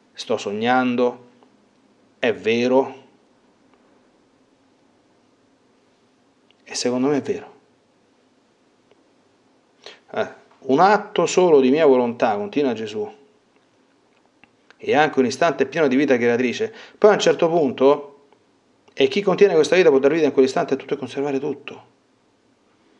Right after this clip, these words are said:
A un certo punto Gesù glielo fa vedere misticamente. "Sono entrata in Gesù e facevo, "o co-", e facevo ciò che faceva Gesù.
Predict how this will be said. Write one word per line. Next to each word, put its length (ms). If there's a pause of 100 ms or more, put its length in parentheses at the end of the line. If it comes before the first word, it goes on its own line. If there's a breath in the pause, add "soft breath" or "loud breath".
(840)
A 60
un 60
certo 240
punto 280
Gesù 200
glielo 180
fa 100
vedere 420
misticamente. 1040 (1800)
"Sono 240
entrata 320
in 80
Gesù 420
e 60
facevo, 520
"o 260
co-", 180
e 80
facevo 320
ciò 140
che 80
faceva 240
Gesù. 360